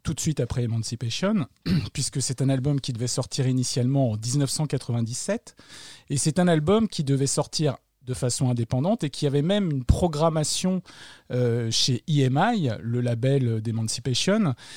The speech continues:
Il se trouve que l'album n'est pas sorti parce que E M I, euh,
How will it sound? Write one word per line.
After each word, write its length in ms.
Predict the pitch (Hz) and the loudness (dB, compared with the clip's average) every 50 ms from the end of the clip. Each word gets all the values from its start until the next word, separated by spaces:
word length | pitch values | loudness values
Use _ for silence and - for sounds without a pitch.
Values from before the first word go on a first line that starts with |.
| - - - - | -20 -20 -10 -6
Il 100 | - 156 | -4 -4
se 60 | - | -2
trouve 240 | - - 185 165 - | 0 0 0 2 4
que 80 | - | 4
l'album 360 | 151 151 147 135 151 165 156 147 | 4 6 6 6 6 6 6 6
n'est 120 | 139 123 | 4 2
pas 160 | - - 160 | 4 2 2
sorti 500 | - - - 165 - - - - 185 180 | 4 4 2 2 0 0 -2 -2 -2 0
parce 240 | - 151 131 - - | 0 -2 -2 -2 -4
que 120 | - - | -2 -2
E 320 | 135 - - - 160 156 156 | -2 -2 0 0 2 4 6
M 180 | 151 151 151 151 156 156 151 | 6 6 6 6 6 4 4
I, 140 | 139 120 110 | 2 2 0
euh, 340 | 110 - 117 120 120 120 | -2 -4 -6 -4 -4 -4